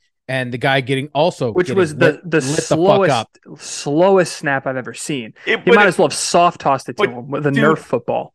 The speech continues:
Speaker 3: He, he was playing center on that play, and he got hit like he was a fucking running back. Like, that was incredible.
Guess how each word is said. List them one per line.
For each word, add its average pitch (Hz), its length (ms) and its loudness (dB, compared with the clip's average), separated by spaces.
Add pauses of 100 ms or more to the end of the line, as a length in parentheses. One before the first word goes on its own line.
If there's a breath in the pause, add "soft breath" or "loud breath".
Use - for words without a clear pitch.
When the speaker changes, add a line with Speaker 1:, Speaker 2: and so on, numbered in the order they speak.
(160)
Speaker 3:
He, 240 440 0
he 233 260 0
was 254 240 2
playing 226 480 0
center 190 380 2
on 147 120 2
that 139 200 2
play, 139 160 2
and 135 100 0
he 170 160 -2
got 214 240 2
hit 180 220 0
like 175 140 2
he 165 80 2
was 156 100 0
a 147 80 2
fucking 160 320 0
running 139 340 2
back. 113 240 0
Like, 113 160 -2
that 165 140 2
was 208 120 0
incredible. 147 920 0